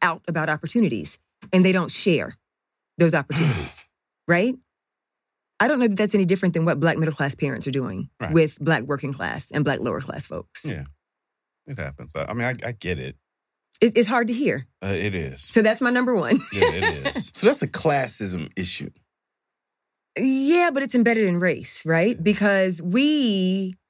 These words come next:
Speaker 1: have adopted the same values of our cousins.
Speaker 2: I don't want them niggas with me.
Speaker 1: Right.
Speaker 2: That's, yeah.
Speaker 1: Pretty much, as
Speaker 2: Yeah.
Speaker 1: mainstream society has. Right? And I have very clear co-, quotes, and this is moving into my second one,
Speaker 2: Okay.
Speaker 1: where we discuss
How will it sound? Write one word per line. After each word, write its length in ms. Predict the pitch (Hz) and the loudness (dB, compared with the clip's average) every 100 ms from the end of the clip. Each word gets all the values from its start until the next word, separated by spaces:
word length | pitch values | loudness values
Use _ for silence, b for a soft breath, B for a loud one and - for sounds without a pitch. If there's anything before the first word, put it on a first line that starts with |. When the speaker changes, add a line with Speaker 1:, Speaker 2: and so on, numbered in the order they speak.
| _ | _
Speaker 1:
have 160 | - 190 | 0 2
adopted 800 | 170 139 202 233 247 151 147 151 | 2 0 0 0 -4 -2 -2 0
the 80 | 165 | -2
same 440 | - 208 202 196 | 2 2 4 2
values 760 | 180 190 220 180 147 139 147 147 | 2 0 0 -2 -2 -2 -2 0
of 200 | 175 165 | 0 0
our 140 | 180 175 | 0 0
cousins. 760 | - 285 294 147 131 220 226 | -2 -2 0 0 -2 -2 0
Speaker 2:
I 60 | 131 | 2
don't 120 | 123 | 2
want 120 | 117 | 0
them 100 | 113 | 0
niggas 240 | 104 92 90 | -2 -4 -6
with 180 | 90 85 | -6 -8
me. 160 | 78 76 | -12 -8
Speaker 1:
Right. 260 | 185 226 98 _ | 0 0 0 _
Speaker 2:
That's, 140 | 98 | -6
yeah. 80 | 78 76 | -6 0
Speaker 1:
Pretty 160 | 359 | 2
much, 280 | 381 294 - - | 2 0 -4 0
as 120 | 214 | 2
Speaker 2:
Yeah. 60 | 233 | 2
Speaker 1:
mainstream 360 | 233 233 208 | 2 2 0
society 380 | 196 180 170 139 | 2 0 -2 -2
has. 360 | 139 - - - _ _ _ _ _ _ _ _ _ _ _ | -6 -8 -12 -12 _ _ _ _ _ _ _ _ _ _ _
Right? 200 | 190 220 | 0 0
And 100 | 226 | 2
I 100 | 240 | 0
have 160 | 277 226 | 0 2
very 260 | 196 226 202 | 2 2 -2
clear 280 | - 247 | 2 2
co-, 280 | 226 262 247 | 4 2 0
quotes, 420 | - - 311 165 | 0 2 4 4
and 80 | 175 | 2
this 80 | 202 | 2
is 100 | 202 | 4
moving 220 | 208 208 | 4 2
into 160 | 180 180 | 0 -2
my 100 | 165 | -2
second 340 | 202 285 - | -2 -4 -2
one, 240 | 147 135 165 110 | 0 -2 -4 -4
Speaker 2:
Okay. 140 | 92 85 | -6 -4
Speaker 1:
where 240 | 180 220 208 | 4 4 4
we 380 | 214 294 285 | 2 4 2
discuss 800 | 214 180 - - 285 156 165 - | 2 0 0 2 2 2 -2 -6